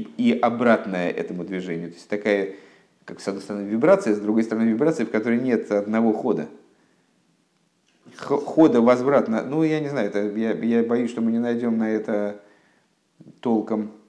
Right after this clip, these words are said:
примеров каких-то адекватных, во всяком случае, у меня сейчас готовых примеров нет. Но речь идет о том, что если, э, одно это движение туды,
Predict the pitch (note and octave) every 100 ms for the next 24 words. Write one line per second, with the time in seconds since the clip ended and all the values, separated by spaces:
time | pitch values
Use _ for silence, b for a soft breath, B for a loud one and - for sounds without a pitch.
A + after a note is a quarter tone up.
0 | _ _ _ _ A#2 B2+ E3 F3 G#2 -
1 | G#2 G2+ - G2+ A2 A2 G#2+ A2 G2 F#2
2 | G2 G2 G#2+ G2 G2 F#2+ G#2 B2+ A2+ -
3 | A2+ A2 G#2+ A2+ F#2+ - b b b b
4 | G#2+ G#2+ A2 C3 B2 B2+ A#2+ C#3+ F3+ E3+
5 | - A#2 A#2 B B - B2 B2+ B2+ A#2+
6 | A#2 A#2 B B - G#2+ A2 G#2+ - A#2+
7 | B2+ C#3+ C#3 A2 - A2 G#2 A2+ G#2+ A2+
8 | A#2 A2+ G#2 G2+ G#2 - - _ - B2+
9 | B2 A2 F2+